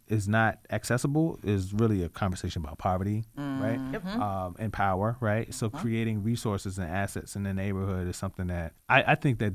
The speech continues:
Speaker 1: twenty twenty is really gonna be fruitful in the, in, in the
Speaker 2: Yes.
Speaker 1: fact that these are folks that have decided that they're gonna do this long walk together.
Speaker 2: Mm-hmm.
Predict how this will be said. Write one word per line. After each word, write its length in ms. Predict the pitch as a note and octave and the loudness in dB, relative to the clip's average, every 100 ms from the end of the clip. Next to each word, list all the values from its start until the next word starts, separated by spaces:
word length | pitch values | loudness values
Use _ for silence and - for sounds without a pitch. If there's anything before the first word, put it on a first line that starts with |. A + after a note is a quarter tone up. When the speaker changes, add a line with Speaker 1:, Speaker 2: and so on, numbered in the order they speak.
| - - | -4 -6
Speaker 1:
twenty 300 | - B2+ A2 | -2 0 0
twenty 260 | C#3+ B2+ | 0 0
is 80 | G#2+ | 0
really 220 | A2 G#2+ | 2 0
gonna 220 | G#2 G2+ | 0 -2
be 380 | F#2+ G2 F#2+ F#2 | 0 0 0 -2
fruitful 640 | - G3+ A3+ - G#2+ E2+ - - - - | -2 0 0 2 2 2 -2 -18 -20 -10
in 180 | - A#2 | 0 2
the, 60 | G#2 F#2 | 2 0
in, 120 | A2 G#2+ | -2 -2
in 140 | A2+ | -2
the 80 | A2 | -4
Speaker 2:
Yes. 20 | |
Speaker 1:
fact 320 | - A2+ G#2 | 0 0 0
that 380 | A#2 G#2 F#2 - _ | 0 0 0 -4 _
these 380 | G#2 B2 C3 A#2 | -2 4 4 4
are 540 | G#2 G2+ G2 F#2+ F2 - | 4 2 2 0 -4 -10
folks 380 | - D3+ D3 - | -2 2 2 0
that 180 | A#2 G#2+ | -2 2
have 260 | G2+ F#2+ F#2 _ - | 2 0 -4 _ 0
decided 580 | A#2 - C#3 D3 D3 B2 | 2 8 10 10 8 4
that 140 | A2 | 4
they're 100 | A#2 | 4
gonna 340 | A#2 G#2+ G#2 G#2 | 4 4 2 2
do 160 | G2 B2 | 4 4
this 220 | A#2 A2 | 4 2
long 380 | G#2+ A#2 A#2 G#2+ | 4 4 4 6
walk 300 | A2+ G#2 - | 6 6 2
together. 580 | A2+ G#2+ G#2+ C3 F3 - - - | 0 2 4 4 2 0 -12 -16
Speaker 2:
Mm-hmm. 120 | D3 | -12